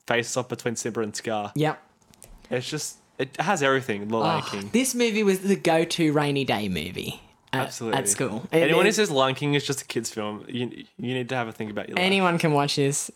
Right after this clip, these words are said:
Speaker 1: The
Speaker 2: Any
Speaker 1: Lion King
Speaker 2: age.
Speaker 1: is fab-, fantastic.
Speaker 2: Oh, yeah. Oh, yeah.
Speaker 1: I, I watched this five, I watched this five times in a row, man.
Speaker 2: <sighs>
Speaker 1: Five times in a row.
Speaker 2: I'm, I'm loving this list
Speaker 1: I
Speaker 2: today,
Speaker 1: love Lion
Speaker 2: Jesse.
Speaker 1: King so
Speaker 2: I'm
Speaker 1: much,
Speaker 2: loving
Speaker 1: man.
Speaker 2: this list.
Speaker 1: I'm just, like, so much of a child still. I've watched so many animated films.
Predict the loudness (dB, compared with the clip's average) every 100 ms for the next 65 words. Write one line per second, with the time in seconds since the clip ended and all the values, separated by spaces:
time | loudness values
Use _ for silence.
0 | 0 4 6 4 2 0 0 0 -2 -4
1 | -4 -4 -6 -10 -6 -4 -4 -10 -10 -4
2 | 0 2 0 -2 -4 -6 -10 _ -2 0
3 | 0 -4 -6 -10 -16 _ _ -6 -2 0
4 | 2 2 2 -2 -4 -6 -6 -2 0 0
5 | -2 -4 -10 -8 -6 -6 -6 -8 -10 -10
6 | -10 -12 -14 -12 -10 -10 -12 -16 -6 2
7 | 2 2 -2 -2 -2 -4 -2 -4 -6 -12
8 | _ -4 0 2 4 4 4 4 0 4
9 | 4 4 2 2 4 2 0 0 0 -2
10 | -2 2 2 4 4 4 4 2 2 0
11 | 0 -6 -10 -16 _ -20 _ _ _ _
12 | -8 -4 -2 -2 0 -2 -2 -12 -8 -6
13 | -4 -6 -8 -8 -8 -10 -10 -10 -8 -8
14 | -8 -8 -8 -10 -10 -10 -12 -12 -12 -14
15 | -14 -14 -14 -18